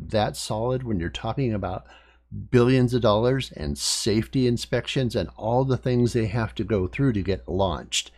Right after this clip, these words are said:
Could vary within a day or two or a week or two, possibly a month or two. But when I looked at the charts, I didn't find anything to show that they were behind schedule. And as I close up the show, just to be completely fair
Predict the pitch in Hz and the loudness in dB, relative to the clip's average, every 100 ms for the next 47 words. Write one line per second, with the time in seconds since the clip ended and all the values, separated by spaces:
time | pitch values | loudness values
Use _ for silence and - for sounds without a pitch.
0 | _ - 131 101 113 107 107 101 101 92 | _ 0 0 2 0 2 2 0 -2 -2
1 | 80 78 98 98 85 85 - 95 85 82 | -2 -2 -2 0 -2 -4 -4 -2 -2 -4
2 | 98 104 92 82 95 90 98 98 - 98 | -2 -4 -4 -6 -4 -6 -4 -4 -4 -4
3 | 85 98 120 - 80 - 80 64 - - | -2 0 0 -2 -4 -2 -4 -6 -12 -20
4 | - - - _ _ - 113 98 113 147 | -20 -20 -20 _ _ 0 2 4 4 2
5 | 147 165 - - 151 147 - 101 120 - | 0 -6 -4 0 0 0 -4 -2 -4 -4
6 | - 101 92 - 143 151 139 139 127 127 | -4 -2 -4 -4 2 2 2 0 0 0
7 | 107 - 117 95 98 - 87 85 80 82 | -2 -4 -4 -2 -4 -4 -6 -4 -6 -6
8 | 85 85 - - 127 101 82 85 - - | -8 -10 -12 -6 -4 -4 -4 -6 -8 -4
9 | 120 104 69 - _ _ - - _ _ | -4 -4 -10 -12 _ _ -20 -20 _ _
10 | _ _ - 143 143 - - - _ _ | _ _ -2 0 0 -4 -18 -20 _ _
11 | _ _ 123 123 127 - 110 107 101 98 | _ _ -2 2 2 2 0 0 -2 -4
12 | - 95 104 131 180 - 139 113 101 104 | -4 -2 -2 0 0 0 -2 -2 -2 -4
13 | 87 127 160 117 - 117 98 95 90 | -2 -2 0 -2 0 0 2 2 -2